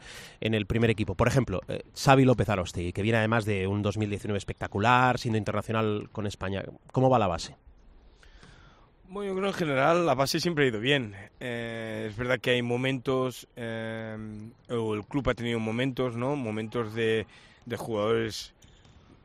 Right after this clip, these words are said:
Speaker 2: de máximo nivel, máximo nivel, de estrellas, Rudy, Ricky,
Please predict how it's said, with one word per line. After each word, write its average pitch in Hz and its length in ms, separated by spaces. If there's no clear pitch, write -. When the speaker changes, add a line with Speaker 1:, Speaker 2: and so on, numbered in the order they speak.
Speaker 2:
de 107 380
máximo 113 440
nivel, 123 480
máximo 117 420
nivel, 120 220
de 110 60
estrellas, 135 540
Rudy, 123 320
Ricky, 123 400